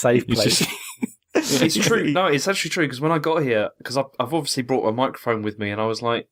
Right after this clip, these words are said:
Speaker 3: I
Speaker 2: Mm.
Speaker 3: said to Chen straight away, I was like, "Where can I set this up? 'Cause, you know, <laughs> I need somewhere to do this." And, uh, yeah,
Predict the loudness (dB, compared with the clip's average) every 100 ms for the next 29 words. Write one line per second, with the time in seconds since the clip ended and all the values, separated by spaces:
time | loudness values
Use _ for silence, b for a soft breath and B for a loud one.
0 | -2 0 2 0 -8 -2 -2 0 0 2
1 | 2 2 0 -2 B B -2 0 0 0
2 | 0 0 0 0 -2 _ _ _ _ _
3 | -2 0 0 2 2 2 0 -2 0 0
4 | 0 0 0 0 0 2 2 0 0 -6
5 | b b b b -6 -4 -4 0 0 4
6 | 0